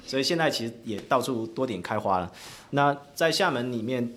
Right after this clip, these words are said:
提到第一个是历史原因，第二个我觉得它是一个幸存者偏差，有点像进化论一样淘汰完剩下来的。当时其实做引擎的公司很多，呃，各个城市都有。然后最后其实淘汰剩下我，我一看 Unity 的那个研发总部在那个丹麦哥本哈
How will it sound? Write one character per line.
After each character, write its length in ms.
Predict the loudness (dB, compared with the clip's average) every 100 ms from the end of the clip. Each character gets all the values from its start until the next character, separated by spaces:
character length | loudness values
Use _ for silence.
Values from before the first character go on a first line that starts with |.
| -8
提 140 | -2
到 160 | 0 2
第 160 | 0
一 40 | -2
个 80 |
是 80 | -2
历 160 | -2 -6
史 160 | -6
原 160 | -12 -12
因， 120 | -12
第 180 | -4 -2
二 60 | -2
个 200 | -2 -2
我 160 | -4
觉 160 | -6 -4
得 140 | -4
它 180 | -4 -6
是 120 | 0
一 20 |
个 80 | 0
幸 200 | 0 -2
存 140 | -2 -4
者 160 | -6
偏 240 | -8 -8 -8
差， 380 | -4 -4 -6 -16 -20 _ _ -8
有 60 | -4
点 80 | -2
像 100 | -2
进 160 | 0
化 100 | 2
论 140 | 2 2
一 40 |
样 120 | -4
淘 160 | -4 -2
汰 100 | -2
完 140 | -2
剩 180 | -4 -4
下 140 | -4
来 140 | -4 -8
的。 160 | -14 -20 -20 _ 0 2
当 100 | 4
时 160 | 2
其 160 | 2 2
实 160 | 2 0 -2
做 160 | 6 6
引 80 |
擎 160 | 6 -2
的 60 | -4
公 140 | -4
司 100 | -6
很 140 | -10
多， 200 | -12 -14 -16 -18
呃， 80 | -6
各 120 | -2
个 80 | -2
城 120 | -2
市 120 | -4
都 120 | -4
有。 160 | -4 -6 -12 -20 -4
然 100 | -2
后 60 | 2
最 140 | 6
后 160 | 6 6
其 120 | 0
实 140 | -8 -10
淘 140 | -4 -2
汰 100 | -2
剩 200 | -2 -2
下 200 | -2 -2
我， 220 | -4 -6
我 320 | -8 -8 -10 -14
一 60 |
看 280 | -8 -6 -6 -10 -6
Unity 400 | -2 -2 -6 -10
的 140 | -10
那 120 | -8
个 160 | -8 -8
研 160 | -8
发 140 | -6 -6
总 180 | -6 -10
部 140 | -8
在 160 | -8 -8
那 80 |
个 80 | -8
丹 160 | -8 -6
麦 140 | -8
哥 160 | -8 -10
本 80 |
哈 120 | -10